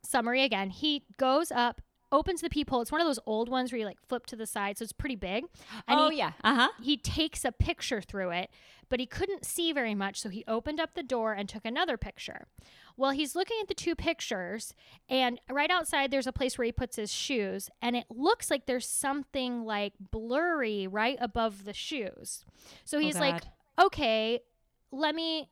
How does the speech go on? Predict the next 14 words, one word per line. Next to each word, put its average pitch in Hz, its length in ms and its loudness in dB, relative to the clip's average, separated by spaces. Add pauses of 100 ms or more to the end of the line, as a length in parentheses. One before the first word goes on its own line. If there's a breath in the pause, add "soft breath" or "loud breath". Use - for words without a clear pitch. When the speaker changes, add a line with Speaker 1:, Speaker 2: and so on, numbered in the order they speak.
(160)
Speaker 1:
let 294 180 0
me 330 100 0
take 320 200 -4
a 285 40 -2
picture 294 280 -6
through 262 160 -6
the 254 60 -8
peephole 311 340 0
again. 240 240 -2
Maybe 233 160 0
there's 208 140 -2
a 202 40 -10
smudge 302 420 -4
there," 185 380 -2